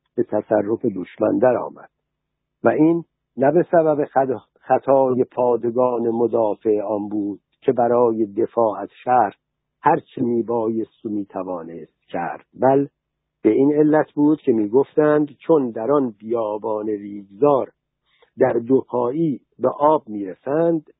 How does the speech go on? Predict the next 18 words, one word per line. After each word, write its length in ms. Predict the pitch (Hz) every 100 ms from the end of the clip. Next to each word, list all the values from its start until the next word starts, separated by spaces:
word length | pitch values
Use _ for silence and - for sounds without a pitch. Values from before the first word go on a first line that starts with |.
| _ _
سنگر 400 | 143 156 151 147
کندن 520 | 135 143 127 120 123
مشکل 480 | 120 107 - - 120
است. 340 | - _ _ _ _ _ _
و 40 | 123
حالان 360 | 120 151 175
که 300 | 175 190 190 185 _ _ _ _ _ _
تجربه 600 | 139 143 117 117 123 165
نشان 460 | 151 120 156 160 127
داد 320 | 104 95 _
که 160 | - 110
ساختن 600 | - 127 107 - - 156 147
سنگر 440 | - 107 98 127 113
و 100 | 101
استحکامات 1120 | 104 107 _ - 92 _ - 110 107 139 120 -
در 160 | 113 120
آن 160 | 127
بیابان 640 | 101 101 107 92 92 131